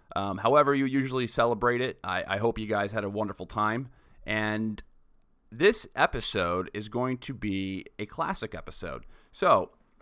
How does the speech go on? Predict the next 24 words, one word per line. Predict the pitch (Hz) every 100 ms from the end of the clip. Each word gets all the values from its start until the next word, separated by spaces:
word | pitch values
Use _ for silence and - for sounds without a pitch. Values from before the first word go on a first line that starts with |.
| _ _ -
we | 117 180
mentioned | 175 160 160 143
in | 131
our | 117
fourth | - 120 120
of | 113
July | 104 104 101 95 -
podcast | 92 92 - 95 90 -
that | -
we |
released | 98 98 98 98 -
yesterday, | 98 95 - 87 80 71 - - - -
uh, | 87 85
that | 92 87
we | 98
did | 104
a | 95
podcast | - 92 90 92 87
called | - 90 87
German | 101 95 95
Tanks | - 95 -
and | 90
Bat | 90 92
Bombs. | - 107 107 113